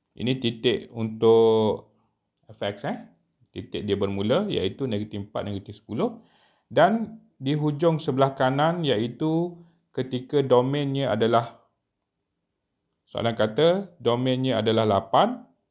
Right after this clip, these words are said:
Kita masukkan lapan. Kita masukkan lapan iaitu lapan tambah tiga,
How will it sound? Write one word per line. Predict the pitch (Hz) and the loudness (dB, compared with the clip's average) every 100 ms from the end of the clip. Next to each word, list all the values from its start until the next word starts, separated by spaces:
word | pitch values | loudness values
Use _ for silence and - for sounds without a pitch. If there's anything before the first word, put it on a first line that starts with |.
| _ | _
Kita | - - 107 | -18 -8 -4
masukkan | 110 220 110 120 | -4 -4 -6 -2
lapan. | 110 104 - 160 247 - _ _ _ _ _ _ _ _ _ _ _ _ _ _ _ _ _ _ _ _ _ _ _ _ _ _ _ _ _ _ _ _ _ _ _ _ _ _ _ _ _ _ _ | 0 0 0 -2 -2 -10 _ _ _ _ _ _ _ _ _ _ _ _ _ _ _ _ _ _ _ _ _ _ _ _ _ _ _ _ _ _ _ _ _ _ _ _ _ _ _ _ _ _ _
Kita | 104 104 | -8 -2
masukkan | 107 107 - 113 | 0 -2 -4 0
lapan | 110 110 - 143 147 | 4 2 2 0 0
iaitu | 107 110 120 | -4 -4 -4
lapan | 117 113 113 - 139 139 | 2 2 2 0 0 0
tambah | - 113 110 110 | -2 -2 0 -2
tiga, | 110 104 104 113 127 180 | -4 -10 -8 -2 0 0